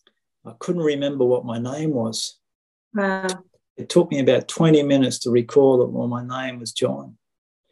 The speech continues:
Speaker 1: And everything seemed brand new from that day forward, like, particularly nature. And what I realised later, uh, it wasn't brand new. I was brand new.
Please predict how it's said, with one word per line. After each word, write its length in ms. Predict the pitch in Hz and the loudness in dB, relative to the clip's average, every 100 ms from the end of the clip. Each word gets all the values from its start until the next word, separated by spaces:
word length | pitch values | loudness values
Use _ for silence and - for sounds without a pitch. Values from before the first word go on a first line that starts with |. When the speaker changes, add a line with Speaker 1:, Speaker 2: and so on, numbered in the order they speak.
| _ _ _ _ _ - | _ _ _ _ _ -4
Speaker 1:
And 140 | 127 | 4
everything 420 | 151 170 175 165 151 | 8 8 8 6 4
seemed 460 | - 160 156 151 | 2 2 2 4
brand 320 | 143 147 143 | 4 4 2
new 320 | 139 147 151 135 | 2 4 4 2
from 220 | - 131 | -2 -8
that 200 | 139 139 | -6 -2
day 240 | 139 135 | 2 2
forward, 540 | 127 143 147 151 135 117 | 2 6 8 8 4 2
like, 160 | - - _ | -6 -6 _
particularly 640 | - - 175 160 139 139 | -6 0 2 2 2 2
nature. 680 | 131 135 156 165 - 117 117 _ _ _ _ _ _ _ - | 0 0 0 0 -4 -4 -8 _ _ _ _ _ _ _ -8
And 120 | 139 147 | -2 2
what 160 | 151 | 6
I 60 | 139 | 8
realised 680 | 135 147 147 143 131 131 120 | 10 10 10 6 2 -2 -4
later, 540 | 131 139 131 127 127 | -2 -2 0 -2 -2
uh, 380 | 127 131 - - - | -4 -6 -8 -10 0
it 240 | 139 165 | 2 2
wasn't 320 | 139 127 127 | 0 -6 -4
brand 300 | 131 123 123 | -4 -4 -10
new. 160 | 127 131 | -10 -10
I 240 | 127 143 | 0 4
was 220 | 151 127 123 | 4 2 -8
brand 400 | 120 123 120 113 | -6 -4 -6 -4
new. 340 | 135 139 | -4 -4